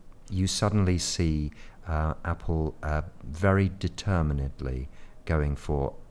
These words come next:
a lower price market as well as a higher price market for its iPhones. And that seems to be, uh, a, a, a trend that has started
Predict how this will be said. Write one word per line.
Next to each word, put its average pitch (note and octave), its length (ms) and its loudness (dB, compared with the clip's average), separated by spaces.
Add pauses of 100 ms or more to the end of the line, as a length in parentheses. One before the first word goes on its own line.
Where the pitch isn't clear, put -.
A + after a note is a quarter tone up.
(100)
a D#2+ 80 0
lower F2 440 2
price - 460 -4
market C2+ 460 -4
as D2 160 -6
well D#2+ 260 2
as C#2+ 100 0
a C#2 60 -6
higher C2+ 220 -4
price C2 280 -8
market B1+ 320 -8
for B1+ 300 -8 (100)
its C2 180 -8
iPhones. A#1+ 420 -8
And C#2+ 100 -2
that - 180 -6
seems B1+ 300 -8
to D2 80 -12
be, B1 220 -8 (480)
uh, C#2 240 -4
a, - 120 -6 (140)
a, - 320 -10
a D2+ 40 -6 (320)
trend E2+ 320 4
that - 160 -6
has C#2 120 -6
started A2+ 480 0